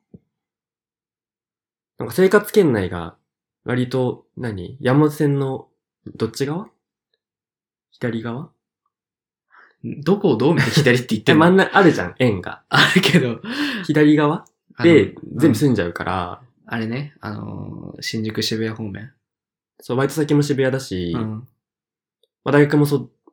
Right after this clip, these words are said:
Speaker 2: 下の方だけど、
Speaker 1: うん。
Speaker 2: あの、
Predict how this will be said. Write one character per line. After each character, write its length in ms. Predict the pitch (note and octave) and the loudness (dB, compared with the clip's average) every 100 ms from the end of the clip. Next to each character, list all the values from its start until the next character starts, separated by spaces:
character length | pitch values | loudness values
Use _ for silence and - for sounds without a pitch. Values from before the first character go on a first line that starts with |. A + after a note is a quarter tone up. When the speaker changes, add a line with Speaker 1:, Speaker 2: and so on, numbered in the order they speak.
| _ G#2 | _ -14
Speaker 2:
下 220 | - D#3 | -6 0
の 100 | D3 | 2
方 140 | D3 B2+ | 2 0
だ 100 | G2 | -2
け 80 | F2 | -6
ど、 400 | F2 E2 E2 - B2+ | -6 -6 -8 -14 -8
Speaker 1:
う 60 | |
ん。 320 | A#2 G2+ C#3 D3 _ _ _ _ _ _ _ _ _ _ _ _ - | -6 -6 -10 -20 _ _ _ _ _ _ _ _ _ _ _ _ -8
Speaker 2:
あ 100 | G#2 | -6
の、 500 | F2 E2+ E2+ - | -6 -6 -10 -14